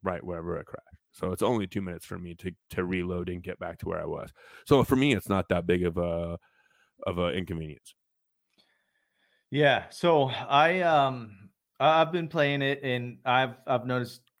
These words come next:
Speaker 2: a couple bugs.
Speaker 1: And you have a One X, right? You have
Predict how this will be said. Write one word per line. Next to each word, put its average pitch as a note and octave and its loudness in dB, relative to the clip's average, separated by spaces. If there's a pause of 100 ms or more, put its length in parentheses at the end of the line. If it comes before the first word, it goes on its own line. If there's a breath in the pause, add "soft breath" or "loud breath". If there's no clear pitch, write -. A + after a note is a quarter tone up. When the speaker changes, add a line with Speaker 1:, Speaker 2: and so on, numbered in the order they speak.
(100)
Speaker 2:
a A#2 -6
couple A#2+ -2
bugs. A#2 4
Speaker 1:
And B2+ 8
you D3 10
have D#3+ 6
a C3 8
One A#2 6
X, - 0
right? G2+ 2
You A2 4
have A2 4